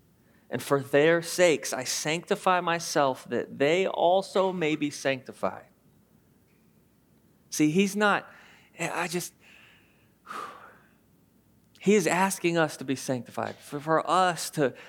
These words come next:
come to this place of sanctification and coming out of the darkness, the stuff that might be holding us back from him,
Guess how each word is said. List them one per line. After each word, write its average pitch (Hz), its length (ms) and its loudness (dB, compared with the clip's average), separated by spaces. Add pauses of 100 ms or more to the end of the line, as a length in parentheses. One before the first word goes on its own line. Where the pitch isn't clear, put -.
(120)
come 180 240 0
to 165 60 0
this 143 220 -2
place 156 460 0
of 131 100 -2
sanctification 147 1120 -4 (500)
and 131 380 0 (380)
coming 175 340 2
out 151 500 0
of 135 560 0 (1040)
the 131 80 2
darkness, 151 840 0 (240)
the 139 200 6
stuff - 760 2
that 143 160 4
might 151 320 -2
be 143 160 -2
holding 156 420 -2
us 139 140 -6
back 139 300 0
from 135 180 -4
him, 135 380 -2